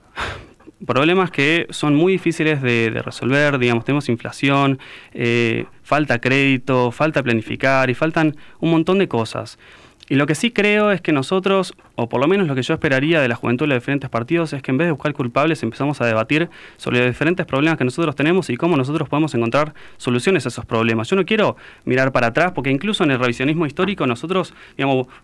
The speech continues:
no porque la dictadura, no porque Menem, no porque Macri, no porque Cristina, no porque, digamos, podemos buscar un montón de culpables y un montón de, de responsables a todos los quilombos que nosotros tenemos hoy. Yo lo que esperaría, por lo menos de la juventud de los partidos,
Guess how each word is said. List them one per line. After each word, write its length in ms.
no 220
porque 180
la 80
dictadura, 540
no 200
porque 240
Menem, 360
no 180
porque 240
Macri, 400
no 180
porque 220
Cristina, 540
no 160
porque, 340
digamos, 340
podemos 240
buscar 200
un 80
montón 320
de 80
culpables 580
y 40
un 60
montón 300
de, 200
de 100
responsables 580
a 60
todos 140
los 100
quilombos 260
que 80
nosotros 320
tenemos 340
hoy. 180
Yo 240
lo 100
que 60
esperaría, 420
por 120
lo 80
menos 180
de 80
la 60
juventud 340
de 40
los 140
partidos, 640